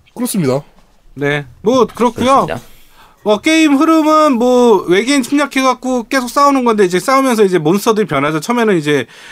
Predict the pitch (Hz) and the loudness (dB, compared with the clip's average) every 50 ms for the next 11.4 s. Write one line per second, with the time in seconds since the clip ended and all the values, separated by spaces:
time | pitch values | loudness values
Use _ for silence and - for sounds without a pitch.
0 | - - - - 139 139 - - 160 170 190 226 214 - 226 196 175 180 170 170 | -20 -20 -8 -4 -4 -4 -4 -4 -4 -2 -2 -2 -2 0 -2 -2 0 0 -2 0
1 | 170 165 156 151 135 127 - - 190 175 156 143 123 104 101 120 - - 202 156 | 0 -2 -2 -4 -6 -6 -6 -4 -4 -2 -2 -4 -8 -12 -18 -20 -16 -12 -8 -6
2 | 147 143 139 147 143 131 - 180 185 - - 254 240 220 226 196 175 165 160 151 | -6 -6 -6 -6 -8 -4 -2 -2 -2 -2 -2 -4 -2 -2 -2 -2 -2 -2 -2 -2
3 | 135 - - - 147 170 208 220 190 147 147 160 - - 214 196 185 175 165 - | -4 -8 -10 -4 -2 0 0 0 -2 -2 -6 -8 -6 -6 -4 -4 -4 -4 -6 -6
4 | 143 147 156 147 160 147 160 127 160 185 180 160 127 95 - - - - - - | -8 -8 -6 -6 -4 -4 -4 -2 -2 0 0 0 -2 -2 -6 -12 -20 -20 -20 -20
5 | - _ - - 185 220 269 285 277 262 262 262 262 262 254 214 202 196 233 220 | -20 _ -4 -2 0 2 2 2 2 2 2 2 2 2 2 0 2 2 2 2
6 | 208 180 151 - _ _ _ _ _ - - - - - - - - 165 175 180 | 2 0 -2 -6 _ _ _ _ _ -20 -20 -20 -20 -20 -16 -6 -2 0 2 2
7 | 175 170 165 165 160 156 151 151 147 - - 294 277 - - 285 262 240 220 190 | 2 2 2 2 2 2 0 0 -2 -2 -4 -4 -4 -4 -2 0 2 4 4 2
8 | 170 - - - _ _ _ _ - - 151 143 139 135 135 127 165 214 226 - | 0 -2 -8 -16 _ _ _ _ -8 -4 -2 0 0 0 0 0 -2 -4 -2 0
9 | 294 294 285 269 254 233 220 208 175 165 160 160 170 151 - 170 170 143 131 127 | 0 2 2 2 2 2 2 2 0 0 0 0 0 -2 -2 -2 -4 -4 -2 -2
10 | 139 135 127 120 117 113 104 101 101 - 151 160 185 196 190 180 160 139 127 117 | -2 0 0 0 0 0 -2 -2 -4 -4 -2 0 2 2 2 0 0 -2 -4 -6
11 | 110 - 131 123 120 113 107 | -8 -8 -8 -6 -4 -6 -6